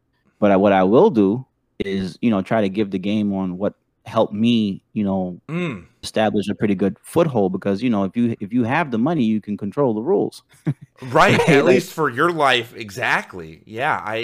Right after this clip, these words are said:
Speaker 1: Exactly. You know
Speaker 2: I
Speaker 1: what I'm
Speaker 2: really
Speaker 1: saying? You
Speaker 2: like
Speaker 1: can
Speaker 2: that. Yeah.
Speaker 1: Yeah. So that's, that's how I did it. And that's how, you know, I, I developed the page and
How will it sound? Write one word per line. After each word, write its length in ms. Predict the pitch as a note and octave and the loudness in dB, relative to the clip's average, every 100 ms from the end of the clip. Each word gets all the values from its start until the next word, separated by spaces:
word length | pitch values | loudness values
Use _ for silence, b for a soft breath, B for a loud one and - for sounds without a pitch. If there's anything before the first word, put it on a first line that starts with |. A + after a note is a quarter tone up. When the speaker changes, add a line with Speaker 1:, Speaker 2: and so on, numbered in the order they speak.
| - | -8
Speaker 1:
Exactly. 300 | - B2 - | -6 -4 0
You 60 | C3+ | 2
know 60 | C#3 | 4
Speaker 2:
I 80 | |
Speaker 1:
what 60 | G3+ | 4
I'm 60 | F#3+ | 6
Speaker 2:
really 100 | E3+ | 4
Speaker 1:
saying? 120 | C3 | 4
You 20 | |
Speaker 2:
like 200 | A2 A2+ | 2 0
Speaker 1:
can 100 | - | -2
Speaker 2:
that. 440 | F2 D#2+ - - _ _ | -6 -8 -14 -20 _ _
Yeah. 220 | G2+ F2+ - _ _ _ _ | -14 -14 -16 _ _ _ _
Speaker 1:
Yeah. 340 | A#2 D3 B2+ F#2+ | 0 2 2 0
So 220 | A2+ A#2+ | -2 0
that's, 280 | B2+ C3 - | 2 2 0
that's 300 | A#2+ C3 - | -2 -2 -2
how 160 | A#2+ | -2
I 140 | A2+ D3 | 0 0
did 200 | B2+ A2+ | 0 0
it. 120 | G#2 | 0
And 200 | A2 G#2+ | -2 -2
that's 200 | A2+ A2+ | -2 -4
how, 460 | A#2+ B2 A#2+ A2+ - _ | -2 -2 -2 -4 -8 _
you 100 | B2+ | -2
know, 200 | A2+ A#2 A#2 | 2 2 2
I, 220 | A2 G#2 | 0 -4
I 20 | |
developed 420 | G2 G2+ A2+ A#2 | -6 -2 0 0
the 60 | - | -6
page 480 | - A2 A#2+ B2 A2 | -8 -4 -2 -2 -4
and 280 | G2+ G2 F#2+ | -8 -8 -8